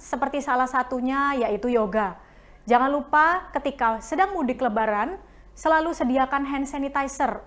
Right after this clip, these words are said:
untuk menjaga kehigienisan bagian telapak tangan. Hal ini menjadi salah satu cara terpenting yang tidak bisa Anda lewatkan.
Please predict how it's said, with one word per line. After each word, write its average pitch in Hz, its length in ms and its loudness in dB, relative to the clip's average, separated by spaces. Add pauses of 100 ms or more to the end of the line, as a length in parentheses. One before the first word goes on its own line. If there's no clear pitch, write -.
untuk 247 400 0
menjaga 226 640 -2
kehigienisan 294 960 -4
bagian 220 400 -4
telapak 196 480 -8
tangan. 214 400 -2 (400)
Hal 330 160 8
ini 349 400 2
menjadi 247 320 4
salah 240 240 2
satu 247 320 -2
cara 359 240 4
terpenting 311 640 -4
yang 240 80 -4
tidak 226 320 -4
bisa 202 240 0
Anda 202 320 -4
lewatkan. 208 560 -2